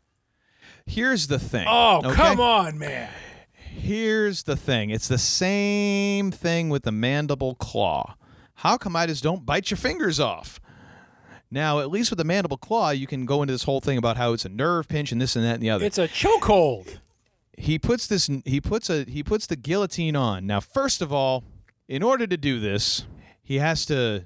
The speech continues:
Speaker 1: jump up on the dude, get into, like, a reverse headlock sort of whatever,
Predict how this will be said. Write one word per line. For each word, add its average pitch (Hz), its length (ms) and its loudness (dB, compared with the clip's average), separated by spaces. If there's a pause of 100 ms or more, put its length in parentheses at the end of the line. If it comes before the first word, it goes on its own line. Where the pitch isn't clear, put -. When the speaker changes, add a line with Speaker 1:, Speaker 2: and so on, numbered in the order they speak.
(140)
Speaker 1:
jump 127 420 -4
up 185 180 0
on 123 160 0
the 110 80 -2
dude, 95 360 -2 (840)
get 160 160 -2
into, 170 220 -2
like, 127 160 0
a 120 60 0
reverse 110 480 0
headlock 117 600 0
sort 117 280 2
of 95 140 -2
whatever, 104 600 0